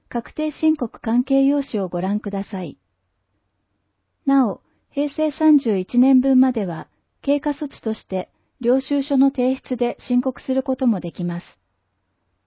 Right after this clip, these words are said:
また、明細書に記載する根拠となる領収書は、税務署や市から提示や提出を求める場合がありますので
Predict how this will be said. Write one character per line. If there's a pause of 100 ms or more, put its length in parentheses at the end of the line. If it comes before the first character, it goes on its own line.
(320)
ま
た、 (400)
明
細
書
に
記
載
す
る (380)
根
拠
と
な
る
領
収
書
は、 (640)
税
務
署
や
市
か
ら (280)
提
示
や
提
出
を
求
め
る
場
合
が
あ
り
ま
す
の
で